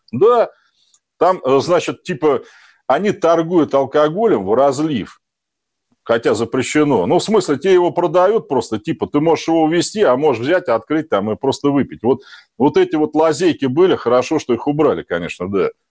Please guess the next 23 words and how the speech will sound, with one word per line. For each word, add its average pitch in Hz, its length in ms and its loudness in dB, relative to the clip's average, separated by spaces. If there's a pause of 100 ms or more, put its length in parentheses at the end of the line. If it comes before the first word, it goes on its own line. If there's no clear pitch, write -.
Ну, 113 80 -2
тоже 120 260 0
правильно. 104 440 0 (280)
Сочувствую 147 580 -2
этому 110 260 0
дяденьке, 127 440 0
да, 101 220 0
который 123 360 0
там 98 260 -2
в - 60 -12
суд 180 220 0
на 139 60 -2
меня 127 300 0
обещал 113 380 -2
подать 117 400 -2
после 104 280 -10
того, 117 240 2
как 98 200 -4
я 101 140 -2
всё 107 160 -4
это 101 140 -4
рассказал. 107 560 0 (760)
Ну, 139 280 -2